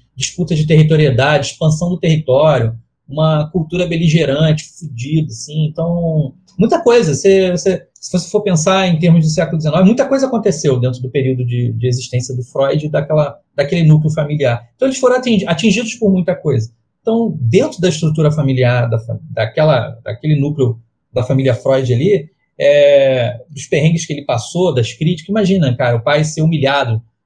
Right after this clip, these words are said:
num congresso, é, né, sair no jornal falando que ele é obsceno,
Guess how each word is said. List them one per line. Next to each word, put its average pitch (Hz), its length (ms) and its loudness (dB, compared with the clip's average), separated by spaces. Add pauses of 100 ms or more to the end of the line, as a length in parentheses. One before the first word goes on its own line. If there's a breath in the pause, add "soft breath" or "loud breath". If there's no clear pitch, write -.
(140)
num 127 460 -2
congresso, 120 760 0 (120)
é, 113 440 2 (600)
né, 143 420 2 (140)
sair 180 260 0
no 196 80 4
jornal 156 680 2
falando 160 300 0
que - 80 -6
ele 175 80 0
é 175 40 -2
obsceno, 156 920 0